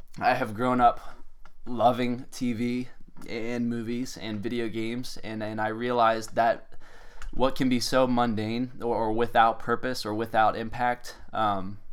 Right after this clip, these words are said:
can actually have the reverse effect if you, if you talk about that with your loved ones and if you connect with them over that.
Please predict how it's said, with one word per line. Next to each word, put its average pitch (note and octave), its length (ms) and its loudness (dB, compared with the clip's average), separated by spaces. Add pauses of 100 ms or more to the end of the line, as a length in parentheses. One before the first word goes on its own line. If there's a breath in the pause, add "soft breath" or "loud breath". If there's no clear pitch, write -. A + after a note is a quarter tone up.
(460)
can A#2+ 140 -2
actually A2 760 2
have A2+ 220 -4
the A#2+ 100 -2
reverse A2+ 400 0
effect A#2 500 2
if A#2+ 280 -6
you, A2 280 -2 (760 soft breath)
if B2 200 -4
you C#3+ 100 0
talk B2 380 4
about G#2 420 6 (220)
that G#2+ 320 4
with A2+ 240 -2
your A2 80 -2
loved G#2 240 2
ones F#2+ 180 -4
and A2 80 -2
if A2+ 140 -4
you B2 80 0
connect A2 360 -4
with A#2 120 -6
them G#2 180 -4
over G2+ 240 -4
that. F#2+ 280 -4